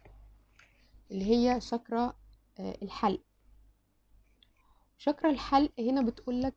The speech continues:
انك، آه، الفترة دي كأنه، آه،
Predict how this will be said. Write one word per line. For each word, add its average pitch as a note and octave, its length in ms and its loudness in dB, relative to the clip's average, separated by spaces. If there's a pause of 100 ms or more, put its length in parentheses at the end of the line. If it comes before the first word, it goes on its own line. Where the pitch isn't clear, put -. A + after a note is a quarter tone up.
(140)
انك، A3+ 300 -2 (600)
آه، G3+ 120 -4
الفترة C#4+ 520 0
دي A3+ 320 4
كأنه، B3+ 680 0 (1040)
آه، F3+ 380 -4